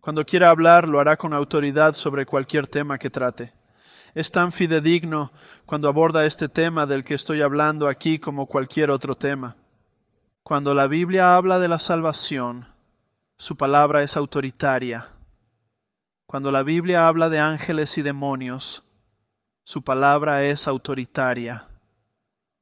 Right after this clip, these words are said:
Cuando la Biblia habla del pecado, su palabra es autoritaria.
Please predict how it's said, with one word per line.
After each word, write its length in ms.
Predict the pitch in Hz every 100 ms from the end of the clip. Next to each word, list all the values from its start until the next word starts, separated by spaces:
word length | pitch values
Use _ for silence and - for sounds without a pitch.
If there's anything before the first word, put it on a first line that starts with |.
| _ _
Cuando 260 | 143 139
la 100 | 139
Biblia 480 | 135 160 170 175 165
habla 220 | 160 165
del 160 | 156 143
pecado, 760 | - 139 - 147 131 123 117 - _ _ _
su 200 | - 151
palabra 680 | - 135 139 139 131 131 131
es 180 | 131
autoritaria. 920 | 135 123 131 123 - 123 123 120 117